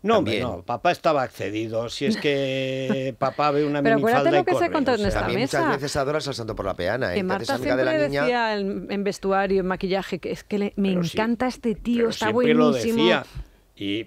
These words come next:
Speaker 1: pero la historia de fondo.
Speaker 3: A lo mejor ya estaban saliendo, ¿eh? Y era una forma
Speaker 1: Es
Speaker 3: de
Speaker 1: que esa es la, la segunda cuestión, y por eso estamos en lo de siempre. ¿Desde cuándo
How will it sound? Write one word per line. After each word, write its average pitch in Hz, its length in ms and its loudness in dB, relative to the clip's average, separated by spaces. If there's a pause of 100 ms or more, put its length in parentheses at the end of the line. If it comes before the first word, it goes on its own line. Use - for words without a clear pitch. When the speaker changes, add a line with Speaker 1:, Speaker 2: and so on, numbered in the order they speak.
Speaker 1:
pero 95 320 -6
la 101 180 -4
historia 151 480 0
de 120 80 -2
fondo. - 160 -8
Speaker 3:
A 196 40 -2
lo 190 40 -2
mejor 208 200 0
ya 220 60 2
estaban 175 260 -4
saliendo, 160 500 -6
¿eh? 165 140 -6
Y 165 100 -2
era 175 120 -2
una 180 140 -4
forma 185 360 0
Speaker 1:
Es 180 60 0
Speaker 3:
de 180 60 0
Speaker 1:
que 170 340 0
esa 180 380 -2
es 143 80 -4
la, 135 320 2
la 131 220 -4
segunda 123 460 -2
cuestión, 135 420 -2
y 127 60 -4
por 208 200 -2
eso 165 200 -2
estamos 127 380 -2
en 104 80 -8
lo 92 60 -10
de 92 80 -10
siempre. 104 300 -10
¿Desde 127 260 -6
cuándo 165 460 -2